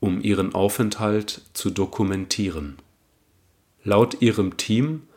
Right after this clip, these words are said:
las sie während ihrer Zeit in der Höhle sechzig Bücher und verbrauchte tausend Liter Wasser. Flamini wurde dabei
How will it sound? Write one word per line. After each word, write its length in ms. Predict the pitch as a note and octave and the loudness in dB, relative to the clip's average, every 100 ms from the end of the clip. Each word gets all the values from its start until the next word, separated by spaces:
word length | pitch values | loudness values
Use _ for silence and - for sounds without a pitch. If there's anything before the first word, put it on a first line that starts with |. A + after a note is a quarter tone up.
| - _ - | -20 _ -6
las 400 | F2+ F#2+ G#2 - | 0 2 2 2
sie 240 | G2+ E2+ | 2 2
während 340 | F#2+ G2+ G2 | 2 2 0
ihrer 320 | - G2+ F2+ - | -2 -4 -4 -4
Zeit 460 | - F2 E2+ - | -2 -2 -2 -6
in 240 | - F2+ F2 | -6 -4 -2
der 220 | F2 D2+ | -2 -2
Höhle 380 | F2 F2 G2 B2 - - _ | -2 0 -2 -4 -12 -20 _
sechzig 800 | - F2+ A2 - - - G#2 F#2 | -6 0 2 2 -2 -2 -2 -6
Bücher 520 | D#2+ F#2+ G2 A#2+ B2 B2+ - - _ | -4 -4 -2 -2 -2 -4 -14 -20 _
und 220 | - F#2+ | -6 -4
verbrauchte 960 | - G2 E2+ F2 F#2+ G2+ - - G2 G2 - | -2 -2 -2 0 4 4 2 -4 -4 -4 -4
tausend 480 | - G#2+ A2 A2 G#2 | 2 2 2 -2 -4
Liter 480 | G2 G2+ G#2+ G2+ | -4 -4 -4 -4
Wasser. 400 | F#2+ - - D2+ - _ _ _ _ _ _ _ _ _ _ _ _ _ _ - | -2 0 -2 -4 -14 _ _ _ _ _ _ _ _ _ _ _ _ _ _ -14
Flamini 720 | - G#2 F#2+ G2+ A#2 B2+ C3 | -2 0 2 2 2 4 2
wurde 340 | G#2 G2 F#2 | 2 0 2
dabei 680 | F2+ F#2+ F#2 F#2 G2 G#2 C3 | 0 4 4 4 2 0 -4